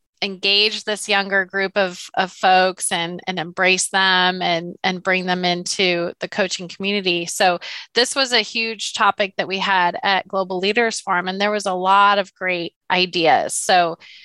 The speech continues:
going to where they are, going to the universities, going to, a lot of them are on online platforms. So we're actually looking at having an online platform at I C F Global, 'cause we, we have our website and,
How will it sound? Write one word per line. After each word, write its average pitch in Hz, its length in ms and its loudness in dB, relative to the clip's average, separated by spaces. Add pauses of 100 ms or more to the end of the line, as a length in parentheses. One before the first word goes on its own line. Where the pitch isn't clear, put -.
(140)
going 208 360 2
to - 180 -6
where 196 240 2
they 196 260 2
are, 143 280 2
going 190 320 0
to 202 100 -12
the 190 100 -4
universities, 165 1040 -4 (320)
going 196 380 0
to, 185 640 -2 (160)
a 170 100 0
lot 180 240 4
of 190 140 -2
them 190 180 -2
are 180 120 0
on 175 300 0 (160)
online 180 760 2 (120)
platforms. 175 800 -2
So 170 260 2
we're 185 140 0
actually 180 480 0
looking 180 400 -4
at 180 240 2 (400)
having 214 380 0
an 196 80 -4
online 180 420 0
platform 185 760 -2 (460)
at 190 140 2
I 180 140 2
C - 180 -4
F 175 180 2
Global, 208 440 0
'cause 190 240 -16
we, 190 160 -6
we 196 120 -6
have 190 240 0
our 190 160 0
website 175 800 2
and, 175 200 -12